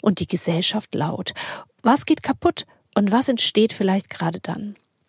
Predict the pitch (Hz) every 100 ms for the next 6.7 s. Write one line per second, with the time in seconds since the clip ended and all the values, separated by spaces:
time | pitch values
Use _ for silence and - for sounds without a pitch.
0 | _ - 220 277 - - - 254 - 156
1 | 165 214 269 262 208 214 190 208 247 262
2 | - 214 233 262 277 269 - 226 208 196
3 | 196 202 - - 208 202 208 - 285 320
4 | 262 - 214 202 - - 208 254 247 240
5 | 220 220 185 180 170 160 160 180 180 185
6 | - 202 - 156 175 -